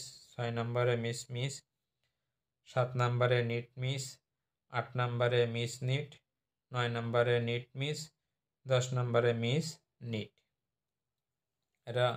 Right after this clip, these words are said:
ডায়াল, এটা ডায়ালের ক্যাম অ্যারেঞ্জমেন্ট।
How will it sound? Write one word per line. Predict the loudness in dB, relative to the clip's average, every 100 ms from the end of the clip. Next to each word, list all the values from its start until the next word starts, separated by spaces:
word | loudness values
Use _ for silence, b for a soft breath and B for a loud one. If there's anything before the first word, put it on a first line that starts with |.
| -6 _ _ _ _ _ _ _
ডায়াল, | 4 8 10 8 6 -2 -12 _ _ _ _ _ _ _ _ _ _ _ _ _ _ _ _ _ _ _ _ _ _ _ -18
এটা | -6 -2 -2 -4 -10 _ _ _ _ _ _ _ 2
ডায়ালের | 6 6 6 4 0
ক্যাম | -2 -2
অ্যারেঞ্জমেন্ট। | 0 -2 0 0 2 0